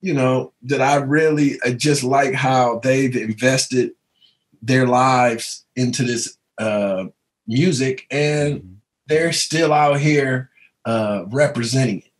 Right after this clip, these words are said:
Speaker 1: You know what I mean? It's not like they're, uh, on the sidelines. Like, Zena is still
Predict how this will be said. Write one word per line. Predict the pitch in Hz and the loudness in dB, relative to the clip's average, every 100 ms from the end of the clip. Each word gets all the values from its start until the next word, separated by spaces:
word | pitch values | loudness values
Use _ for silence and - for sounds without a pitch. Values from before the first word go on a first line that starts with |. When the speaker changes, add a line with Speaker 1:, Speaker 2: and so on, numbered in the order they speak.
| _ - | _ -6
Speaker 1:
You | 117 | -2
know | 117 117 | 0 0
what | 117 | 0
I | |
mean? | 120 117 | 0 0
It's | 120 120 | -2 0
not | 123 123 117 | -2 -2 -2
like | 113 101 _ - | -2 -4 _ -2
they're, | 113 107 101 95 - | 0 0 -2 -4 -2
uh, | 101 92 80 73 - | -2 -2 -6 -10 -6
on | 113 | -4
the | 107 | -2
sidelines. | - 117 135 107 104 113 117 120 123 | 0 2 4 2 0 -2 -2 -4 -4
Like, | 104 104 98 _ - - - _ - | -6 -6 -8 _ -20 -20 -20 _ -8
Zena | 107 127 131 | -2 0 2
is | 123 113 | 0 0
still | - - 120 131 131 117 117 - | -2 -2 0 2 2 0 -4 -8